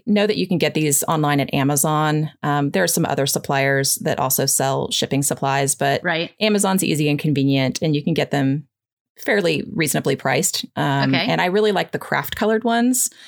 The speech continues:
Speaker 1: You know, they, I feel like they're a little bit more environmentally friendly because they're not bleached.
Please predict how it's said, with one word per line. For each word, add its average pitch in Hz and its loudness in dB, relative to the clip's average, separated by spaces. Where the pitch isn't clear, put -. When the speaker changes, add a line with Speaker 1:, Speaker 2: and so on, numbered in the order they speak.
Speaker 1:
You 185 0
know, 170 0
they, 165 -2
I 175 -6
feel 175 0
like 165 0
they're 151 0
a 143 0
little 139 0
bit 135 -2
more 143 0
environmentally 147 0
friendly 139 0
because 139 -2
they're 147 -2
not 135 0
bleached. - -2